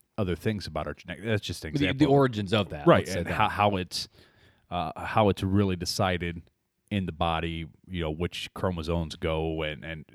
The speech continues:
Speaker 1: create you to be male, female.
Speaker 2: Right. Like, and, and we
Speaker 1: So
Speaker 2: know that when, you know, a female egg meets male sperm, I'm sorry if you're awkward homeschool, that was really weird. But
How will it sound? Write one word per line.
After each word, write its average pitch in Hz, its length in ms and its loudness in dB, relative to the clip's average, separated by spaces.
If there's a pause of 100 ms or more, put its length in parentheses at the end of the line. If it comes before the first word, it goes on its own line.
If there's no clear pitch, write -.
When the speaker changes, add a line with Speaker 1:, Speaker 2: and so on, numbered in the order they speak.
(140)
Speaker 1:
create 80 380 -6
you 78 260 -6
to - 160 -14
be 76 340 -10
male, 73 300 -8
female. 78 400 -8
Speaker 2:
Right. 95 220 -2 (160)
Like, 139 180 0
and, 160 140 2
and 147 100 0
we 151 80 0
Speaker 1:
So 156 60 -6
Speaker 2:
know 139 340 -2
that 120 320 -2
when, 110 520 0 (120)
you 120 140 -2
know, 92 260 -4
a 104 80 0
female 117 400 0
egg 110 320 0
meets 104 260 -4
male 107 220 0
sperm, 107 400 -2 (240)
I'm - 60 -18
sorry 107 260 4
if 98 140 -2
you're 98 200 0 (460)
awkward 104 400 -4
homeschool, 104 480 -4
that 95 240 -4
was 98 160 -2
really 95 220 2
weird. 90 340 -2
But 127 220 4